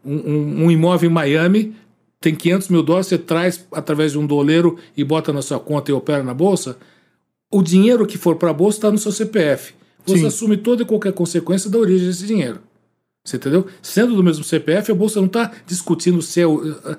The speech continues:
Speaker 1: se é uma origem legal ou não.
Speaker 2: Tá.
Speaker 1: Você vai discutir com a Receita Federal.
Speaker 2: Ah, entendi. Então pra bolsa não faz diferença.
Speaker 1: Não faz diferença. Vindo do seu C P F,
Speaker 2: Vindo
Speaker 1: ou
Speaker 2: do
Speaker 1: seja,
Speaker 2: C P F, é.
Speaker 1: toda a responsabilidade daquele dinheiro tá em cima de você.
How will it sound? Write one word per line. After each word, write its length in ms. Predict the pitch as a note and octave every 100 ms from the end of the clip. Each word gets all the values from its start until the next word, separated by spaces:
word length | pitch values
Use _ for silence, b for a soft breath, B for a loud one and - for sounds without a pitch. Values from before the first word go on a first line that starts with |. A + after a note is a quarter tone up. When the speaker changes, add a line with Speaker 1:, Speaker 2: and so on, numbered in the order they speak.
| B
Speaker 1:
se 160 | - F3+
é 20 |
uma 120 | E3+
origem 320 | D#3+ E3+ E3+ D#3
legal 400 | D3+ C3 D#3+ F3+
ou 60 |
não. 180 | D3+ B2
Speaker 2:
Tá. 260 | A2 D3 A#2+
Speaker 1:
Você 180 | C#3 D#3
vai 100 | E3
discutir 300 | - E3+ F3
com 100 | F3
a 40 |
Receita 300 | E3 F3 E3+
Federal. 440 | E3+ F#3 E3+ A2+ G#2 - _ _ _ _ _
Speaker 2:
Ah, 140 | - F#3
entendi. 320 | F3+ G#3+ D#3
Então 180 | C#3+ F3+
pra 160 | G3
bolsa 220 | F3+ F#3+ A3+
não 100 | A3
faz 160 | A3
diferença. 200 | - F3
Speaker 1:
Não 40 | E3+
faz 140 | F#3
diferença. 380 | F#3 F3 C3+ - B -
Vindo 320 | B2 F3+ F3
do 60 | F3
seu 80 | F3
C 140 | G3
P 140 | G3
F, 220 | F3 D3 E3
Speaker 2:
Vindo 100 | G3+
Speaker 1:
ou 60 |
Speaker 2:
do 60 | D3+
Speaker 1:
seja, 100 | C#3+
Speaker 2:
C 40 |
P 100 | G#3
F, 340 | F#3 E3 C3+ C#3+
é. 20 |
Speaker 1:
toda 280 | G3+ A3 A3
a 120 | E3+
responsabilidade 680 | D#3+ E3 D#3+ E3+ D3+ D3 C#3
daquele 260 | C3 D3
dinheiro 220 | C3 F3
tá 100 | G3
em 40 | G3
cima 220 | G3+ G#3
de 80 | A3
você. 340 | A#3+ - A#2